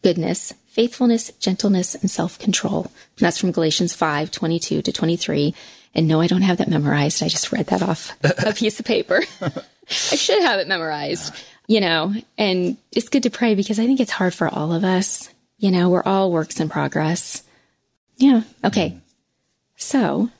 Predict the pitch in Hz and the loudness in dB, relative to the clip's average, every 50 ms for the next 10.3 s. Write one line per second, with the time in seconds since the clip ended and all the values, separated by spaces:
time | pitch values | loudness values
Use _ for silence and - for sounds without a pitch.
0 | _ - - - - - - - - - - 156 147 131 147 165 202 - - - | _ -4 -4 -4 -2 -4 -6 -6 -8 -6 -4 -2 -2 -2 -2 -2 -2 -2 -4 -6
1 | - _ _ _ _ _ _ _ _ _ - - 170 143 107 - - 175 208 - | -8 _ _ _ _ _ _ _ _ _ -6 -4 -2 -2 -2 -2 -2 -4 -4 -4
2 | _ _ _ _ _ _ _ _ - - 165 175 - - 208 208 214 208 - - | _ _ _ _ _ _ _ _ -2 0 0 0 2 2 2 2 2 0 -2 -4
3 | 196 180 170 170 - - 170 156 - - _ _ _ - - - 220 226 - - | -2 0 0 0 0 -2 -2 -2 -2 -6 _ _ _ -12 -2 0 0 2 2 2
4 | - 190 160 131 147 - - - - - - - - - - - - - - - | 0 0 0 0 -2 -2 -2 -2 -2 -2 -4 -4 -6 -6 -8 -6 -6 -6 -6 -8
5 | _ _ _ _ _ _ _ _ _ _ _ _ _ _ _ _ _ _ _ - | _ _ _ _ _ _ _ _ _ _ _ _ _ _ _ _ _ _ _ 0
6 | 165 170 - - - - - - - _ _ - 180 185 202 220 208 202 190 180 | 0 2 2 0 -2 -4 -6 -8 -12 _ _ -2 0 2 4 4 2 2 0 -2
7 | - - 165 170 165 - - - 165 151 135 131 127 156 - - - - _ - | -2 -2 -2 -2 -2 -2 -2 -2 0 0 0 0 0 -2 -2 -4 -6 -8 _ -6
8 | - - - - 143 127 - - 143 - 147 - - - - - - - - - | -6 -2 0 0 0 0 0 0 -2 -2 -2 -2 -4 -4 -4 -2 -4 -4 -4 -6
9 | 165 - _ _ _ _ _ _ _ _ _ - - - - 185 160 147 139 139 | -6 -8 _ _ _ _ _ _ _ _ _ -6 -4 -2 0 0 0 0 -2 -2
10 | - - - - 254 | -4 -6 -6 -8 -12